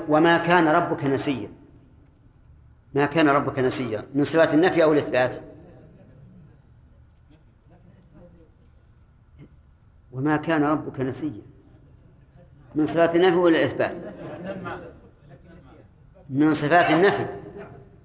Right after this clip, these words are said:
لكن لإثبات كمال علمه، لإثبات كمال علمه،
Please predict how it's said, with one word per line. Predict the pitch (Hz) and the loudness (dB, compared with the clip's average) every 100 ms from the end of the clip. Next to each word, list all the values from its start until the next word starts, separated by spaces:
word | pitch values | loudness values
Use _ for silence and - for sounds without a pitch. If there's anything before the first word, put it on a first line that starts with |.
| _ - - _ _ - | _ -20 -20 _ _ -2
لكن | 143 180 175 196 214 - - - - - - | 2 4 4 2 2 -4 -12 -16 -18 -20 -6
لإثبات | 143 143 151 - 170 190 185 | -2 0 -2 2 4 4 2
كمال | 165 151 160 175 | 0 2 4 4
علمه، | 165 175 156 - - - - - - - - - _ _ _ _ - - - _ _ _ _ _ _ - | 4 4 2 -2 -10 -16 -18 -20 -20 -20 -20 -20 _ _ _ _ -20 -20 -20 _ _ _ _ _ _ -4
لإثبات | 139 135 151 175 190 - | -2 0 4 4 4 2
كمال | 147 151 139 | 2 4 4
علمه، | 147 147 151 135 | 4 4 2 0